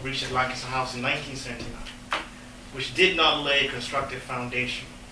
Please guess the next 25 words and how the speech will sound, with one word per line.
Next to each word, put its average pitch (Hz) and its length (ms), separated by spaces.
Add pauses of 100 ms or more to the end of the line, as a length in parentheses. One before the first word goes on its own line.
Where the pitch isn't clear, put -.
(440)
for 123 100
nation 123 340
building. 113 220 (1000)
A 120 40
general 143 420
amnesty 147 460 (180)
for - 80
perpetrators - 600
of - 140
the 135 60
human 131 240
rights 135 180
violations 123 600
of 120 120
the 123 60
Liberation 123 500
War 117 80 (100)
period 131 300 (460)
was 123 140
pronounced, - 500 (500)
setting 151 400
the 123 80
ground 131 460 (160)
for 127 260 (420)
reconciliation. 123 680